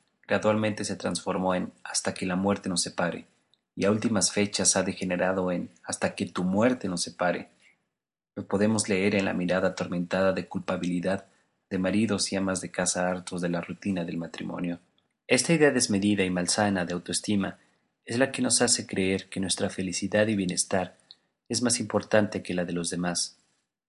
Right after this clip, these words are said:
que nuestras historias y experiencias de vida son las más interesantes. Pero nos estamos engañando. En realidad esta idea es la que nos mantiene deprimidos.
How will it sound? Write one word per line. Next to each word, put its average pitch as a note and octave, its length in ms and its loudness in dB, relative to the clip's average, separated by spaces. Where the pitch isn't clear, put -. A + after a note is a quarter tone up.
que G#2 80 -4
nuestras F#2+ 360 0
historias A2 520 2
y G2+ 40 -6
experiencias F#2+ 600 -2
de F2+ 120 -4
vida G2+ 300 -2
son F#2+ 200 0
las F2+ 120 -4
más F#2 240 0
interesantes. - 800 -4
Pero G2 180 0
nos G2+ 160 2
estamos A2 440 2
engañando. F2+ 560 -2
En A2+ 120 2
realidad A#2 360 8
esta C#3 220 2
idea G2+ 340 6
es G#2 200 -4
la A2+ 120 2
que G#2+ 80 -2
nos G2 160 0
mantiene G2+ 380 2
deprimidos. F#2 720 -6